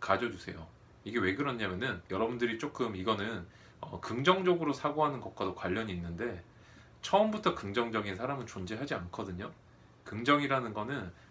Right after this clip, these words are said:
내 머릿속에 있는 긍정의 회로를 자꾸 연습해서 긍정적인 생활 습관이나 태도, 말투 이런 것들을 내가 훈련을 하는 거예요. 어떤 똑같은 사태를 바라봐도 부정적으로 생각하는 사람도 있고 긍정적으로 생각하는 사람도 있죠.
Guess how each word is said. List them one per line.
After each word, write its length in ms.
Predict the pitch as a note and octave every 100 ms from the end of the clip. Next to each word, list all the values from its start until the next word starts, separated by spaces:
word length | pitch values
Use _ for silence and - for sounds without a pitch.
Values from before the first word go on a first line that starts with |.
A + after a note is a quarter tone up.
| -
내 140 | G#2
머릿속에 580 | F2 F#2+ C3+ C3+ C#3+ B2+
있는 280 | A2+ G#2+ G2+
긍정의 540 | - G#2+ A2 A#2+ A#2 G#2
회로를 640 | E3 F3+ C3+ G2 G2+ E2+
자꾸 340 | - G2 - F#2
연습해서 920 | F2+ G2+ G#2+ F3 - G#2+ F#2 A2 - - - - -
긍정적인 840 | - G#2+ A#2+ C#3 C#3 C3 B2 G2+ - - -
생활 460 | - F3 F#3+ F3+ F3+
습관이나 640 | - - E3+ D#3+ C#3+ B2
태도, 360 | - D3+ F#2+ -
말투 380 | F2+ G#2+ A2+ A2
이런 220 | G2+ A2+
것들을 340 | G2+ - G#2+
내가 260 | F2+ F#2+ F2+ -
훈련을 460 | - G3 A3+ G3+ C3
하는 180 | D3 D3
거예요. 380 | F#2 F2 F2 F#2+ - - - -
어떤 260 | - - -
똑같은 380 | G3 A3+ A3 F#3+
사태를 440 | F3 - D3 B2+
바라봐도 680 | - - G#2+ F2+ F2+ B2+ - - - - -
부정적으로 540 | - C#3 C#3+ C#3 C3
생각하는 460 | B2+ D3+ D#3 D3 C3
사람도 360 | C3 C3+ A#2+
있고 340 | F2+ - D3+ -
긍정적으로 640 | A2 A#2 C3+ C3 B2 A#2
생각하는 420 | A#2+ D3+ D#3+ B2
사람도 360 | A2 C3+ D3+ G2
있죠. 260 | E2+ -